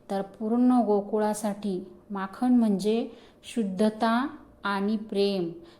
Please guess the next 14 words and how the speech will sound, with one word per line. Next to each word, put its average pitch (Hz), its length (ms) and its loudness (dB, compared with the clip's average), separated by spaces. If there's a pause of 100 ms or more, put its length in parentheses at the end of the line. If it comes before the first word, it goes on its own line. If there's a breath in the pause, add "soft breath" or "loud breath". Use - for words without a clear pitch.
(160 loud breath)
जेव्हा 214 400 2
आपण 220 540 0 (140)
मनातील 226 680 -2
लोभ, 208 260 2 (320 loud breath)
राग, 208 680 0
मत्सर 233 520 0 (460 loud breath)
दूर 277 220 4
करतो, 214 500 2 (400 loud breath)
तेव्हा 214 340 2
आपल्या 214 440 0
हृदयात 208 720 -2
जे 214 180 4
प्रेम 233 600 2
उरते, 220 540 0